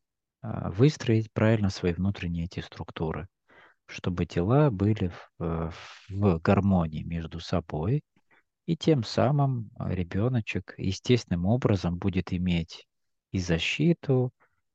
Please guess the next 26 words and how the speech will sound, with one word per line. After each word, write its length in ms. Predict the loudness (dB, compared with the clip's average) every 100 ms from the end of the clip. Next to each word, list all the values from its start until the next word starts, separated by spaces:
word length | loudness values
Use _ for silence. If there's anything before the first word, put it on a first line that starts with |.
| _
и 160 | -2 0
иммунитет 640 | 0 -2 -4 0 2 2
ко 140 | 2 -4
всему, 540 | -2 -2 0 0 -2
и 200 | -2 0
определенную 880 | 0 -4 -8 -4 -2 -4 -4 -6 -6
уже 320 | -8 -6 -6
структуру 580 | -6 -8 -10 -6 -4 0
роста, 580 | 4 6 4 2 -2 -2
и 500 | -2 2 6 6 4
возможности, 1160 | 0 2 2 2 -2 0 -2 0 -2 -2 -4 -4 _ _ -6
да, 220 | -4 -4 _ _ -20 _ _
то 100 | -10
есть 120 | -10 -10
в 40 |
плане 440 | -4 -2 -2 -4 -4
его 540 | 0 2 4 2 -2 _ _ -20 _
способностей 880 | -4 -2 2 4 4 4 0 -2 -8
каких-то 500 | -6 -4 -4 -6 -8
и 40 |
так 200 | -8 -8 -6
далее. 320 | -8 -8 -12 _ _ _ _
То 120 | -12
есть 100 | -10
все 220 | -2 0 2
будет 360 | 4 4 2